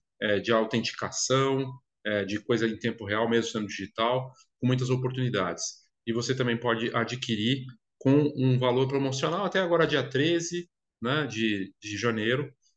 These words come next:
É, no link tem lá todas as informações e você pode fazer parte, entrar no grupo e ter acesso a essa nova fase de valor da fotografia. A Adobe tá conectada com isso também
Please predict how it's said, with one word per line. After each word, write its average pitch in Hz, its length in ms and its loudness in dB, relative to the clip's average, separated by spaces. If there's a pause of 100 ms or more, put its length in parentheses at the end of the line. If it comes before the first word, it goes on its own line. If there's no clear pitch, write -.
(120)
É, 107 300 2
no 135 200 4
link 131 320 2
tem 127 160 0
lá 113 160 0
todas 113 180 -4
as 117 40 -8
informações 131 640 0
e 127 40 -2
você 131 180 0
pode 117 280 -4
fazer 120 260 -4
parte, 120 320 0
entrar 117 220 0
no 110 100 -2
grupo 135 580 2 (220)
e 117 60 -6
ter 135 100 0
acesso 120 380 0
a - 20 -8
essa 127 120 -4
nova 127 200 2
fase 123 280 2
de 123 60 0
valor 107 440 2 (360)
da 110 160 0
fotografia. 113 500 0
A 101 40 0
Adobe 147 240 2
tá 165 100 2
conectada 151 640 2
com 131 200 -2
isso 117 220 -4
também 120 460 -2